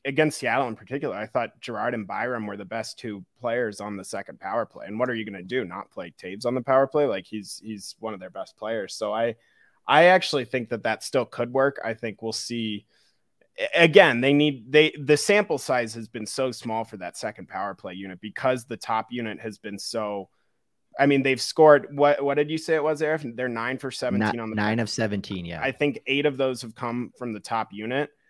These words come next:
Speaker 1: So that means that essentially only eight chances, eh, on only eight power plays, the second unit has even gotten the i-, gotten
Speaker 2: That's
Speaker 1: on the
Speaker 2: true.
Speaker 1: ice.
Speaker 2: That's
Speaker 1: And,
Speaker 2: true.
Speaker 1: like, and usually it's with, like, forty seconds when they're regro-, re-, regrouping in the defensive zone.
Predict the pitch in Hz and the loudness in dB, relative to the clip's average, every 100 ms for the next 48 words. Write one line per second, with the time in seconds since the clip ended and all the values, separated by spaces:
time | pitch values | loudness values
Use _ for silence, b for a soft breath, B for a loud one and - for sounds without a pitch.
0 | _ _ - 160 175 185 160 139 135 131 | _ _ 4 8 8 6 2 2 2 0
1 | - 185 185 156 135 139 127 104 - 135 | 0 0 2 2 2 0 -2 -6 -6 -6
2 | - - 120 117 120 107 101 - - _ | -8 -8 -8 -8 -8 -8 -8 -14 -18 _
3 | _ _ _ _ - 147 - 151 151 160 | _ _ _ _ -2 0 6 4 6 4
4 | 175 160 107 143 - 131 127 123 117 117 | 6 4 4 0 0 0 0 0 -2 -6
5 | 104 101 - _ _ _ _ _ _ _ | -6 -10 -16 _ _ _ _ _ _ _
6 | 135 127 - 131 - 113 113 101 98 113 | -8 -4 0 -2 -2 -4 -6 -8 -10 -10
7 | 104 98 110 - 95 98 - - 120 113 | -10 -6 -6 -6 -12 -12 -12 -10 -4 -2
8 | 107 107 90 123 117 90 - - - 90 | -2 -2 0 2 2 0 -8 -14 -8 -6
9 | - 131 127 120 120 - 151 139 160 170 | -2 0 2 0 0 2 2 2 2 2
10 | 156 151 131 - 131 127 117 - 135 127 | 2 2 2 -2 -2 -2 -4 -4 -4 -2
11 | 120 - 117 117 110 113 110 107 113 104 | -4 -4 -4 -6 -10 -8 -6 -6 -8 -8
12 | 107 - _ 120 120 113 123 113 113 107 | -10 -10 _ -12 -10 -8 -8 -6 -8 -8
13 | 104 101 101 - 98 92 80 - | -8 -10 -12 -10 -12 -12 -18 -20